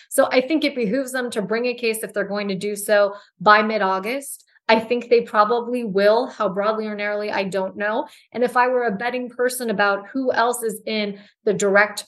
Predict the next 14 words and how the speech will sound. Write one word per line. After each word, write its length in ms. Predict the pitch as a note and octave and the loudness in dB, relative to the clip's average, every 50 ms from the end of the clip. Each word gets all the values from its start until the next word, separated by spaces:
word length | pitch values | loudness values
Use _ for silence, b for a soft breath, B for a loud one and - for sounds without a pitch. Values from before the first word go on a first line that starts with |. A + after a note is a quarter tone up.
| _ _ _ _ _ | _ _ _ _ _
crosshairs 720 | - - A#3 G#3 G#3 G#3+ - - A3 C4+ C4 C4+ C#4 C#4 | 2 6 6 6 6 4 0 -2 0 2 2 2 0 -2
of 140 | C#4+ - - | -4 -8 -6
that, 320 | C4+ C4+ C#4 C#4 C#4+ C4+ - - _ _ _ _ A3 | -4 -2 -2 -2 -4 -6 -10 -16 _ _ _ _ -2
my 180 | A3+ A#3+ B3 | 0 2 2
top 400 | A#3 A#3+ - - C#4 C4+ C4+ - | 2 0 -2 -2 0 -2 -2 -2
two 160 | - - C4+ | -6 -8 -4
guesses 460 | A#3 A#3 A#3+ A#3 A#3 - B3 A#3 G#3+ G#3+ | 0 0 0 0 0 -2 -6 -6 -6 -6
would 160 | A#3 G#3+ G3 | -6 -6 -4
be 340 | A3+ A3+ A3 A3 A3 A3 b b b b - | -4 -4 -4 -4 -6 -8 b b b b -8
Rudy 420 | G3 F#3+ A3 A#3+ A3+ B3 A#3+ A#3+ | -2 0 2 2 2 4 4 4
and 180 | - - G#3+ A3 | 4 4 2 0
Meadows, 520 | G#3 G#3 G3+ G#3 G#3+ G#3+ G#3+ G#3+ G#3+ G#3 - - - - - | 2 2 4 4 2 2 0 -2 -6 -8 -14 -18 -20 -4 2
followed 440 | A#3 G#3+ G#3 G#3+ G#3+ A3 A3 G#3 G3 | 4 4 4 4 4 2 -2 -2 -2
by 540 | F#3+ G3+ G3+ G3+ G3 G3 G3 G3+ G3 G3+ | -2 -2 0 0 -2 -2 -4 -6 -8 -10